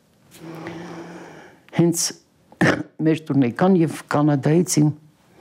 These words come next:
ընկերոջ աղջիկներ, փայլուն մտավորական, ինձ զանգահարեց Հոմի գրասենյակ, "Մամի ջան", ասեց, ինձ այդպես էր կոչում, երեք ամսով եկել էր այստեղ, դիետոլոգ էր, փորձի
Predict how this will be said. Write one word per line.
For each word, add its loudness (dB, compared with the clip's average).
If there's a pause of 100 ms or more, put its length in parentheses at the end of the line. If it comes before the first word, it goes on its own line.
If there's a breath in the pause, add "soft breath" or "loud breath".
(500 loud breath)
ընկերոջ 0
աղջիկներ, -4
փայլուն 0
մտավորական, -2 (680 loud breath)
ինձ 0
զանգահարեց 2
Հոմի 2
գրասենյակ, 0 (1500 loud breath)
"Մամի 2
ջան", 0
ասեց, 0
ինձ 0
այդպես 0
էր -4
կոչում, -8
երեք 0
ամսով 0
եկել -2
էր 2
այստեղ, -2 (160)
դիետոլոգ 0
էր, -6 (480)
փորձի -4